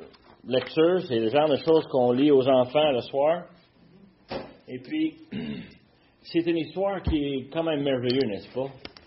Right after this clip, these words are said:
N'importe quelle histoire qui a un miracle, c'est, c'est une vraie bénédiction. Mais, <clears throat> quand ça vient à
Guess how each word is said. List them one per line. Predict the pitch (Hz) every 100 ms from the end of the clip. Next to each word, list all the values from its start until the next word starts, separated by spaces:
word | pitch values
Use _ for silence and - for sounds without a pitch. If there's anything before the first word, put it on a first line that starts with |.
| _
N'importe | 147 180 170 139
quelle | 143 127
histoire | 120 143 139
qui | 135 135
a |
un | 117
miracle, | 113 113 123 143 127 -
c'est, | - 110 101 98 - - - _ _ -
c'est | - 123
une | 123
vraie | 120 151
bénédiction. | 135 127 113 110 - 131 110 - - _ _ _ _ _ _ _ _ _ _ _ _ _ - _ - -
Mais, | 135 156 151
<clears throat> | - - - - - - - - _ - 640 - _ _ - _ - -
quand | - 196 202
ça | 165 131
vient | 135 208 208
à | 127 113